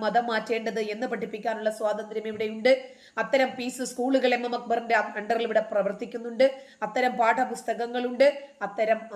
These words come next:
ആലയങ്ങളുമുണ്ട്. അതൊക്കെ നടക്കുന്ന രാജ്യത്ത് ക്രിസ്ത്യൻ മതവിശ്വാസികൾക്ക് അവരുടെ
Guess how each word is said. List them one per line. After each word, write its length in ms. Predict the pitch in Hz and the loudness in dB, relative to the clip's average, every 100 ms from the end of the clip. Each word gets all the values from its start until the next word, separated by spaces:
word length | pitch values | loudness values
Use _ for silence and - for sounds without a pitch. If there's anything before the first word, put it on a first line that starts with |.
| 196 | -6
ആലയങ്ങളുമുണ്ട്. 880 | 208 214 208 196 196 185 190 185 190 - 196 | -2 -2 -2 -4 -6 -6 -4 -2 -2 -2 -8
അതൊക്കെ 300 | 220 233 233 208 | -8 -6 -6 -4
നടക്കുന്ന 420 | 196 196 208 202 180 | -4 -6 -6 -4 -2
രാജ്യത്ത് 480 | 180 196 185 202 185 - - _ _ _ _ _ _ _ 214 | -2 -4 -4 -6 -8 -10 -20 _ _ _ _ _ _ _ -2
ക്രിസ്ത്യൻ 320 | 220 294 302 | -2 0 0
മതവിശ്വാസികൾക്ക് 1000 | 311 294 285 285 262 262 262 254 247 262 240 254 - - - 226 | 4 2 2 2 4 2 0 -2 2 4 4 2 -8 -14 -4 2
അവരുടെ 340 | 262 302 294 | 4 6 4